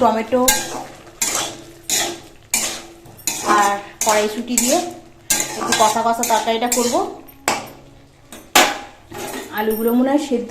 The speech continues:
হয়ে গেছে, আর সেদ্ধ হয়ে গেলে এইভাবে খুন্তি দিয়ে একটু চেপে দেখলেই বুঝতে পারা যায়। হ্যাঁ, এবার গ্যাসটা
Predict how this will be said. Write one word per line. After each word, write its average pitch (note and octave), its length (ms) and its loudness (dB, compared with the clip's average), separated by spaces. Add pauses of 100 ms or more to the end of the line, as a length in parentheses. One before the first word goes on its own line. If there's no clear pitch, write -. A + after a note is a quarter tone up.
হয়ে A#3 180 4
গেছে, F#3+ 180 -4 (100)
আর G3 140 -6
সেদ্ধ A3 280 -4
হয়ে C4+ 160 6
গেলে C#4+ 140 0 (600)
এইভাবে B3 300 0 (100)
খুন্তি B3 280 0
দিয়ে C4 140 -2
একটু C#4 160 -4
চেপে B3+ 280 -2
দেখলেই B3+ 340 0
বুঝতে A3+ 280 -2
পারা B3 240 4
যায়। A3 140 -2 (840)
হ্যাঁ, F3+ 240 -8 (120)
এবার A3 180 -2
গ্যাসটা A3+ 240 6